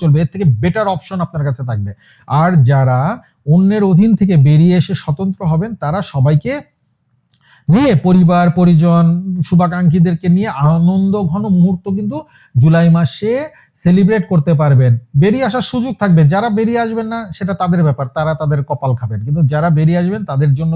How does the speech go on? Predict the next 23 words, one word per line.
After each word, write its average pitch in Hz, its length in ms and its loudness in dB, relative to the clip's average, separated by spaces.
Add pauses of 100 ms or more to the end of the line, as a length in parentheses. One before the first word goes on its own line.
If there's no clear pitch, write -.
কিন্তু 190 140 -4 (460)
ভালো 131 220 2
একটা 156 200 -2
মুহূর্ত 160 340 2
অপেক্ষা 190 320 -6
করছে। 202 240 -8 (120)
আর 175 180 0 (120)
যারা 190 180 -2
জুলাই 175 360 2
মাসে 180 420 0
সুযোগ 185 440 -2
কাজে 175 240 -2
লাগিয়ে 190 320 0
স্বতন্ত্র 208 540 -6 (500)
হবেন, 247 340 -2
সেসব 214 400 -4 (100)
মিথুন 170 300 2
রাশির 180 360 2
জাতক 151 300 0
জাতিকাদের 165 440 -2 (100)
এতদিন 165 440 0 (120)
যারা 180 180 -2
প্রয়োজন 170 500 -2